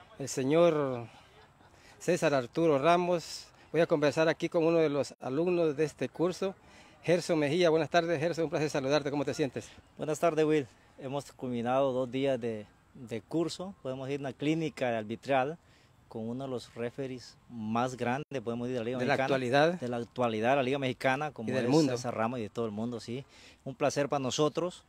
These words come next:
Speaker 2: tenerte a ti también aquí con nosotros y estamos para lo que usted desee.
Speaker 1: Bueno, Gerson, fueron dos días. Ayer fue, eh, la charla, eh, eh, teórica, hoy
Speaker 2: Y
Speaker 1: fue la,
Speaker 2: así es.
Speaker 1: la táctica.
Speaker 2: Así es, práctica.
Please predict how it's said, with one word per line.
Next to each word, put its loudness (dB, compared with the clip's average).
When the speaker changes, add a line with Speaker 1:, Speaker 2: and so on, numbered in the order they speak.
Speaker 2:
tenerte -4
a 0
ti -4
también -4
aquí -12
con -8
nosotros -2
y -4
estamos -4
para -8
lo -10
que -14
usted -12
desee. -12
Speaker 1:
Bueno, 2
Gerson, 2
fueron 4
dos 4
días. 6
Ayer 2
fue, 4
eh, 0
la 0
charla, 2
eh, -6
eh, -10
teórica, 0
hoy -2
Speaker 2:
Y -4
Speaker 1:
fue 0
la, 0
Speaker 2:
así -10
es. -16
Speaker 1:
la -4
táctica. 0
Speaker 2:
Así -14
es, -16
práctica. -16